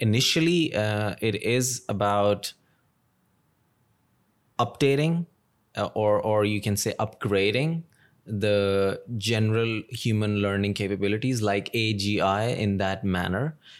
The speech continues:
where you don't s-, update someone's very specialized capability, but actually overall capability of, let's say, how good you are when you are surfing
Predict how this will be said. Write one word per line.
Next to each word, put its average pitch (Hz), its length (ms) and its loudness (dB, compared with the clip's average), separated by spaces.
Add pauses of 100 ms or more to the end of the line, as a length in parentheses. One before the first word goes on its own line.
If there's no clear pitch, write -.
(120)
where 98 120 0
you 98 140 0
don't 110 200 0
s-, - 260 -6 (1300)
update 123 420 0
someone's 107 340 0
very 131 300 2
specialized 175 1080 -4
capability, 160 440 -2
but 131 140 4
actually 127 560 0 (380)
overall 123 840 4
capability 110 720 0
of, 104 220 -2
let's 107 260 0
say, 104 400 0 (300)
how 110 240 0
good 107 520 2 (140)
you 110 320 2
are 95 540 2
when 104 180 0
you 101 100 2
are 95 60 2
surfing 123 880 0